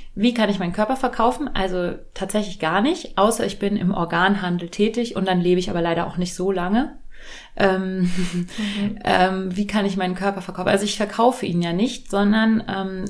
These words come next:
Speaker 1: ich, ähm, mache, also ich vermitt-, also ich, ich betreibe, ich mache eine Dienstleistung, ich
Speaker 2: Du
Speaker 1: begehe, was
Speaker 2: verkaufst
Speaker 1: ist
Speaker 2: eine
Speaker 1: das?
Speaker 2: Di-, du verkaufst eine Dienstleistung, das kann man ja
Speaker 1: Verkauft
Speaker 2: schon
Speaker 1: man
Speaker 2: sagen.
Speaker 1: eine Dienstleistung? Ich mache eine Dienstleistung.
Speaker 2: Ich biete eine Dienstleistung
Speaker 1: Ah,
Speaker 2: an,
Speaker 1: ich
Speaker 2: vielleicht?
Speaker 1: biete eine Dienstleistung an. Ich glaub,
Speaker 2: Mhm.
Speaker 1: das muss ich nochmal sagen.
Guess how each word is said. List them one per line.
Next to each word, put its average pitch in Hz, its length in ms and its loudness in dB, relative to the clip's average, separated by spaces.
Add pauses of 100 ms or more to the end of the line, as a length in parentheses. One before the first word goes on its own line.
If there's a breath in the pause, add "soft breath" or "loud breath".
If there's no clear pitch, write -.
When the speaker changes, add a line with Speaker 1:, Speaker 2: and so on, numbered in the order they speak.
Speaker 1:
ich, 185 320 -10
ähm, 185 600 -4
mache, 190 280 -4 (220)
also - 120 -16
ich - 140 -10
vermitt-, 202 500 0
also - 140 -10
ich, - 180 -12 (320)
ich - 200 -14 (200)
betreibe, 190 500 -4
ich 202 160 -2
mache 247 420 -2
eine 196 240 0
Dienstleistung, 214 640 2
ich - 200 -8
Speaker 2:
Du - 40 -18 (120)
Speaker 1:
begehe, 185 240 -2
was 214 80 8 (300)
Speaker 2:
verkaufst - 40 -2
Speaker 1:
ist 190 160 -2
Speaker 2:
eine 190 100 -4
Speaker 1:
das? - 160 -8
Speaker 2:
Di-, 202 60 -12
du 208 60 -8
verkaufst 214 440 -2
eine 226 120 -4
Dienstleistung, - 580 -8
das - 100 -10
kann 202 120 -6
man 247 80 -2
ja 277 60 4
Speaker 1:
Verkauft 285 140 0
Speaker 2:
schon 277 80 0
Speaker 1:
man 247 100 6
Speaker 2:
sagen. 202 140 2
Speaker 1:
eine 185 100 -4
Dienstleistung? 190 680 -10
Ich - 160 -10
mache 202 280 -4
eine 214 200 4
Dienstleistung. 202 720 -8
Speaker 2:
Ich 202 140 -8
biete 214 200 -6
eine 196 140 -6
Dienstleistung 208 480 -4
Speaker 1:
Ah, 175 280 6
Speaker 2:
an, - 60 2
Speaker 1:
ich - 80 0
Speaker 2:
vielleicht? 466 100 -2
Speaker 1:
biete 196 220 2
eine 269 160 6
Dienstleistung - 540 4
an. 180 180 -2
Ich 214 140 -2
glaub, 208 100 4
Speaker 2:
Mhm. 214 40 0
Speaker 1:
das 202 100 -2
muss 196 100 -2
ich 190 60 -8
nochmal 185 160 -2
sagen. 170 200 -6